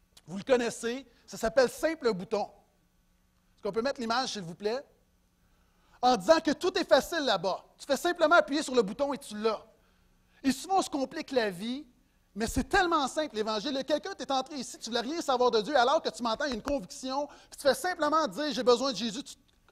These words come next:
tu te remets en lui, la Bible dit que tu passes de la mort à la vie.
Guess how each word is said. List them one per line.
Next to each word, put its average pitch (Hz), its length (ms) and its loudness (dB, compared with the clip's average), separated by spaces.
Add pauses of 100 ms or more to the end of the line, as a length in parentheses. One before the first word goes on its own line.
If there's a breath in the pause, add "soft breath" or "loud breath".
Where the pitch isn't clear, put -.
(180 soft breath)
tu - 120 -14
te 196 100 -8
remets 349 320 4
en 247 160 2
lui, 247 100 -2
la 240 120 2
Bible 220 180 -4
dit 196 160 -10
que - 80 -6
tu - 180 -8
passes 226 240 4
de 190 80 0
la 185 140 4
mort 202 260 0
à 196 60 2
la 180 100 2
vie. 165 240 -14